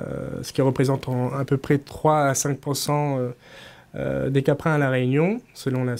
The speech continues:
selon l'association. Euh, la chèvre pays, elle fait donc, euh, de moins, enfin, elle fait face à de moins en moins d'intérêt et de demandes de la part de la population réunionnaise,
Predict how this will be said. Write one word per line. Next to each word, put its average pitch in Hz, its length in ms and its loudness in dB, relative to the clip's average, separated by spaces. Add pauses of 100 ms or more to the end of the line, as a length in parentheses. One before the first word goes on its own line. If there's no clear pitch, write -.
(120)
selon 139 360 0
l'association. 139 680 0 (840)
Euh, - 40 -12 (920)
la 151 140 8
chèvre 165 340 6
pays, 190 320 4
elle 175 100 2
fait 185 360 2
donc, 156 340 0
euh, 143 640 4 (340)
de 160 80 6
moins, 170 260 6
enfin, 143 220 -2 (360)
elle 139 80 -6
fait 151 120 2
face 175 180 4
à 170 60 8
de 160 60 6
moins 170 200 6
en 165 120 4
moins 170 180 4
d'intérêt 156 480 2
et 151 60 -2
de 143 100 0
demandes 156 320 4
de 156 60 4
la 143 120 4
part 147 160 0
de 143 120 -2
la 131 100 -2
population 143 520 -6
réunionnaise, 143 640 -2